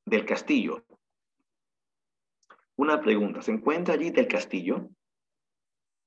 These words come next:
¿Está del Castillo o no? Del Castillo, hola. No está del Castillo. Bueno, como no está, tendremos que mandarlo a sala de espera,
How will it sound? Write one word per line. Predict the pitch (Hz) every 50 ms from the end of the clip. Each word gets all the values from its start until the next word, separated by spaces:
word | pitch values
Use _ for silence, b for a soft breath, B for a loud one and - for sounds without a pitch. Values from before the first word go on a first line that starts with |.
| _ _ _ _ _ _ _ _ _ _ _ _
¿Está | - - - - - - _ - 147 160
del | - 156 123
Castillo | - - 98 - - - 214 208 - 113 95
o | 90
no? | 87 73 - - _ _ _ _ _ _ _ _ _ _ _ _ _ _ _ _ _ _ _ _ _ _ _ _ _ _ _ _ _ _ _
Del | - 98 95 95 95
Castillo, | - 87 90 - - - 139 147 160 156 135 131 127 131 131 135 - -
hola. | - 131 151 143 127 120 123 123 131 135 - - - _ _ _ _ _ _ _ _ _ _ _ _ _ _ _ _ _ _ _ _ _ _ _
No | - 104 113 123
está | 120 120 - - - 120 117 110
del | 104 95 -
Castillo. | - - - - - 78 - - - - - _ _ _ _ _ _ _ _
Bueno, | - 98 101 98 87 - - -
como | - 87 87 90 95
no | 110
está, | 131 123 - - 123 139 156 202 - - - _ _ _
tendremos | - 90 90 101 107 107 113 120 123 120
que | - 110 101 - -
mandarlo | 98 101 98 98 98 101 107 104 107 110 113 113 - - -
a | - 110 113 113
sala | 113 - 107 101 104 95
de | 95 92
espera, | 85 - - - 113 101 87 - -